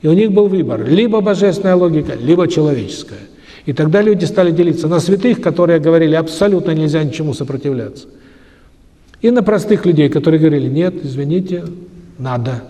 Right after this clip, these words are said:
то мне зубы повыбивают". И вот эта логика, разрезанная на две части, она, естественно, так сказать, не могла долго прожить, и рано или поздно она должна вступить в состояние, когда либо мы возвращаемся к христианству, либо мы начинаем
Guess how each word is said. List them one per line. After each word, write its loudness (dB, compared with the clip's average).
то -8
мне 0
зубы -2
повыбивают". -12
И -4
вот 2
эта 2
логика, 0
разрезанная 0
на -2
две 0
части, -10
она, -4
естественно, -4
так -20
сказать, -16
не -4
могла 2
долго 2
прожить, -2
и 2
рано -2
или -2
поздно -4
она -6
должна -4
вступить -4
в -18
состояние, 0
когда -2
либо 2
мы -2
возвращаемся 0
к -6
христианству, -4
либо 0
мы -2
начинаем -6